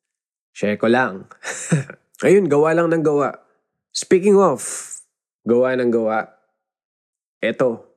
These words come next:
may bagong episode na naman. I'm sure nakita nyo na ako sinong guest. And ang nafe-feel ko ngayon, kinakabahan na naman. Di ko alam kung anong pinasok ko, ba't pinipili ko laging gustong kabahan.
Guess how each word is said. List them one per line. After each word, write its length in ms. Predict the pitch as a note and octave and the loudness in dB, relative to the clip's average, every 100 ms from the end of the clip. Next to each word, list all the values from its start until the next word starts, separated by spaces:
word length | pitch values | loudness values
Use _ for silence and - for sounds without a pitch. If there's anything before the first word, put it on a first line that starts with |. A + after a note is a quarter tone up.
| - | -4
may 100 | G2+ | -2
bagong 460 | G#2+ A2+ A#2 A#2+ | 0 2 2 0
episode 400 | A#2+ B2+ C3 B2+ | 0 -2 0 0
na 160 | A#2+ A#2+ | 0 0
naman. 160 | A#2+ C3+ | 0 0
I'm 140 | C3 | 0
sure 160 | - E3+ | 0 0
nakita 340 | D3 D3+ D3 | 0 0 0
nyo 140 | C#3+ C#3 | 2 2
na 120 | C3 | 0
ako 60 | B2+ | -2
sinong 400 | - A#2 G#2+ G2 | 0 0 0 -2
guest. 480 | F#2+ F#2 - - - _ _ _ _ _ | -4 -6 -10 -14 -20 _ _ _ _ _
And 480 | - A2 A2 G#2+ G2+ - A#2+ | -8 -4 -2 -2 -4 -4 -2
ang 160 | C3 | 0
nafe-feel 420 | C#3 B2+ - C3 | 0 -2 -2 0
ko 180 | A#2+ C3 | 0 0
ngayon, 220 | B2+ C3+ | 2 0
kinakabahan 800 | C#3 A2 G#2+ G#2+ G#2 G#2+ A2 G#2+ | -2 -2 -2 -4 -4 -4 -6 -4
na 20 | |
naman. 460 | A2 C3 C3+ C#3 G3+ - - _ _ _ _ | -2 0 0 0 -2 -6 -16 _ _ _ _
Di 160 | A2 B2+ | -2 2
ko 80 | C3+ | 2
alam 320 | D3 D#3 B2 | 2 2 0
kung 160 | B2+ | 0
anong 160 | B2+ B2+ | 0 -2
pinasok 420 | C3 C3 B2+ A#2 - | -2 -2 -2 -4 -2
ko, 320 | A#2 G#2+ - _ _ _ _ _ A2 | -2 -2 -12 _ _ _ _ _ -4
ba't 160 | A#2 | -2
pinipili 560 | - B2+ A#2+ B2 A#2+ A#2 | 0 0 2 2 4 2
ko 80 | A#2 | 2
laging 400 | A2+ A2+ A2 A2 | 0 0 0 -2
gustong 320 | A2 - G#2+ | -2 -4 -4
kabahan. 560 | G#2+ G#2 G2 F#2+ G#2+ | -2 -4 -4 -8 -10